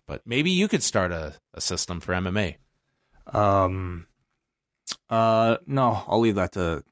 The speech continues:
Speaker 2: to other people, I think. Let's, enough of this, John. Let's talk about what everybody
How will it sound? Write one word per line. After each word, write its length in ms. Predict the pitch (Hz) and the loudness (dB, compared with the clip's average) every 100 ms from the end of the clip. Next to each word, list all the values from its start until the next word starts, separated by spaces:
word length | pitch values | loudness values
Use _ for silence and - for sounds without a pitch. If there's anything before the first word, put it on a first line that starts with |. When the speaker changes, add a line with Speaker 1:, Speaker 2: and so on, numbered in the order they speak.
| - | -8
Speaker 2:
to 120 | 90 | -4
other 240 | 71 82 | -4 -4
people, 340 | 82 90 76 82 | -6 -10 -10 -12
I 60 | |
think. 300 | 82 76 82 - _ _ | -10 -12 -14 -20 _ _
Let's, 200 | 151 196 - | -2 -2 0
enough 360 | 147 143 139 | -2 0 -2
of 120 | 101 | -2
this, 200 | 85 80 | -4 -6
John. 360 | - 80 78 80 _ _ - | -8 -6 -6 -8 _ _ -4
Let's 260 | 139 139 - | -2 0 0
talk 160 | 120 | 2
about 220 | 110 95 90 | 2 2 2
what 240 | 87 76 - | 2 0 -2
everybody 640 | 92 90 85 87 80 - | 0 0 0 0 -2 -6